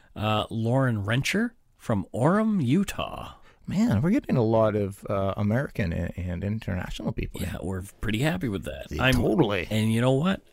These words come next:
Speaker 1: I would love to go to Utah. I love the, the desert and all that kind of
Speaker 2: Yes,
Speaker 1: stuff.
Speaker 2: yes, I hear you.
Speaker 1: I really wanna see
Speaker 2: Yeah.
Speaker 1: that part of the world.
Speaker 2: I'd love it too.
Speaker 1: Eventually, sometime.
Speaker 2: Yep.
Speaker 1: Maybe when we drive somewhere. I don't know. Uh,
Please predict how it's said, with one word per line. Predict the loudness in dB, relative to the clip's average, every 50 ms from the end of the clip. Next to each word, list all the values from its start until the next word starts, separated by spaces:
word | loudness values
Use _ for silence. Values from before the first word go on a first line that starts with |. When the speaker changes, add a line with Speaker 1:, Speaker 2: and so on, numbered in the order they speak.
| -14 -8
Speaker 1:
I | -4 -4 -2
would | -2 -4 -4
love | -6 -4 -4 -4 -4 -4 -6
to | -6 -6
go | -4 -4 -4
to | -4
Utah. | -4 -4 -4 -6 -6 -6 -8 -8 -8 -10 -12 -14 -8 -4
I | -4 -2
love | -2 0 0 2 2 0 -2 -4 -6
the, | -6 -4 -4 -4 -6 -8 -12 -12
the | -8 -8 -6
desert | -6 -6 -4 -4 -2 -2 -2 -4 -4 -6 -8 -10 -8
and | -6 -6 -4 -4 -4 -6 -8
all | -10 -10 -8 -6 -4 -4 -4
that | -4 -6 -6
kind | -6 -4 -2 0
of | 2 4
Speaker 2:
Yes, | 4 4 4 4 2
Speaker 1:
stuff. | -2 -6 -8 -4 0 2
Speaker 2:
yes, | 2 2 2 2 2
I | 2 2 4
hear | 2 2 2 0 0
you. | 0 -2 -4 -4
Speaker 1:
I | -6 -4 -4
really | -2 -2 -2 -2 -2 -2 -2
wanna | 0 -2 -2 -2 -2
see | -2 -2 -2
Speaker 2:
Yeah. | -2
Speaker 1:
that | -2 -4 -6 -6 -6
part | -6 -6 -4 -4 -4
of | -4
the | -4
world. | -4 -2 0 0 0
Speaker 2:
I'd | 0 0
love | 0 0 0 0
it | -2 -4 -2
too. | -2 0 0 0 0 -4 -8 -6 -4
Speaker 1:
Eventually, | -2 0 2 2 2 2 0 -2 -2 -4 -4 -6 -10 -14 -16
sometime. | -12 -8 -4 -2 -2 -2 -2 -4 -6 -8 -6 -2 0
Speaker 2:
Yep. | 0 0 0 -4 -12 -20 -20 -10 -4
Speaker 1:
Maybe | -2 0 0 2 2 0 0 -2 -6 -10
when | -8 -6 -4 -2 -2 -4 -4 -6 -10 -12 _
we | -6 -6 -4 -4 -6 -8 -10 -14 -18 -20 -20 -20 -20 -20 -20 -20 -20 -18 -14 -12 -12
drive | -10 -8 -8 -6 -6 -6 -6 -8
somewhere. | -8 -10 -10 -10 -10 -10 -10 -12 -12 -12 -12
I | -12 -12
don't | -12 -12 -14 -14
know. | -14 -14 -16 -16 -18 _ _ _ _ _ _ _ _ _ _ _ -12 -6
Uh, | -4 -2 -2